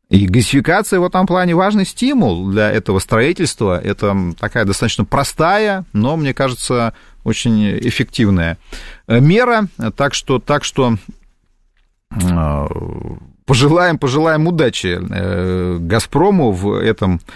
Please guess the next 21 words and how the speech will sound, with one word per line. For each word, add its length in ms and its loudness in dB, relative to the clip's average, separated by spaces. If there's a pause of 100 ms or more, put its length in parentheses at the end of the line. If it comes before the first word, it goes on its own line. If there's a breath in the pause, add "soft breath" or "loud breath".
(460 loud breath)
э, 140 2
начинании. 960 2
Э, 460 -2 (180)
тут 180 0
тоже, 260 2
опять 220 0
же, 80 -4
проблема. 540 0
Понятно, 400 -2
что 180 -6
у 20 -2
"Газпрома" 440 0
схлопнулась 560 0
экспортная 420 0
выручка 560 0
из-за 340 -2
падения 500 0
экспорта 360 -6
газа 480 0 (460 loud breath)
в 720 2
Европу. 680 0